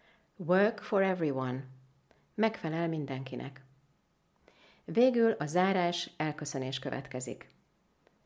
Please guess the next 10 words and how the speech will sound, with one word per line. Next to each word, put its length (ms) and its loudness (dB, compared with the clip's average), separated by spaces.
Thank 280 4
you 320 4
all 100 0
for 180 -4
staying 420 0
focused 720 -2
and 200 2
for 160 2
your 180 4
contributions. 1040 -4